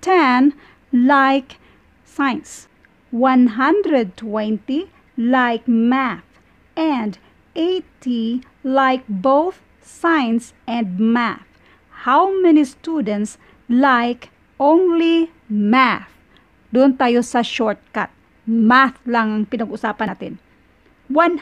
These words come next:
hundred twenty lahat ang nag-like ng math. Eighty ang nag-like both science and math. So, i-minus natin yan sa one hundred twenty na total na nag-like ng math.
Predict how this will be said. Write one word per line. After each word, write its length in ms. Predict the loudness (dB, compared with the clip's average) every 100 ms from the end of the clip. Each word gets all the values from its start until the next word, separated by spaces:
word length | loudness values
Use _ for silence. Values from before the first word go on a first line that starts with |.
| -8
hundred 560 | -4 -2 -2 -2 -4 -6
twenty 560 | -2 0 0 0 -2 -2
lahat 480 | -2 -2 -4 -4 -4
ang 240 | -2 0 -2
nag-like 560 | -4 -6 -4 -4 -4
ng 200 | -8 -6
math. 600 | -4 -4 -4 -6 -14 _ _ _ _ _ _ _ _ _ -4
Eighty 640 | -2 -2 -4 -10 -12 -14 _ _
ang 240 | 0 2
nag-like 640 | 2 -2 -2 0 0 -2 -6 _
both 520 | -4 2 4 4 0 _ _
science 560 | -20 -2 2 2 0 -4
and 320 | 0 2 2
math. 240 | 2 0 -6 _ _ _ _
So, 400 | -20 -4 0 0
i-minus 800 | 4 6 6 4 4 4 2 2
natin 400 | -2 -2 -4 -4
yan 240 | -4 -8 -6
sa 400 | 0 2 0 -4 _ _ -4
one 400 | 0 2 2 0
hundred 640 | 0 2 0 -2 -6 -8
twenty 720 | -6 0 2 2 -2 -6 -4
na 160 | -2 -2 -4 -2
total 480 | 0 0 0 0
na 160 | 2 2
nag-like 560 | 0 -2 0 0 -2 0
ng 400 | 2 4 4 4
math. 400 | 2 0 -4